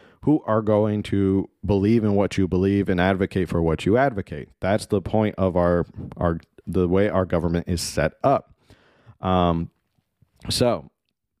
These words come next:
that's basically it. We also have right now this new constitutional amendment, which I'm gonna touch upon really, really quickly, because I do have a theory on it.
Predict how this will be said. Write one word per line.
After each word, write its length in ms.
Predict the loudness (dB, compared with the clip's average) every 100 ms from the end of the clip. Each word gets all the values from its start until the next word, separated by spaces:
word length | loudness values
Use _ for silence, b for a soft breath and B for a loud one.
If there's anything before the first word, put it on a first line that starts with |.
| _ _ _ 0
that's 220 | 0 0
basically 400 | -2 -2 0 0
it. 140 | 0
We 120 | 0
also 320 | 2 2 0 0
have 400 | 2 2 2 2
right 220 | 0 0
now 460 | -2 0 0 0 -4
this 260 | -4 -2
new 220 | 2 2
constitutional 640 | 2 -2 -4 -4 -2 0 0
amendment, 320 | 0 0 0
which 140 | 0 0
I'm 80 |
gonna 140 | 0 0
touch 180 | -2 0
upon 320 | 0 2 4
really, 240 | 4 4
really 200 | 4 2
quickly, 380 | 0 -2 -2 -6 b b b b
because 300 | -6 -2 -2 0
I 80 | 2
do 180 | 2
have 380 | 2 4 4 2
a 100 | -2
theory 520 | -4 0 2 4 2 2
on 240 | 2 2
it. 180 | 0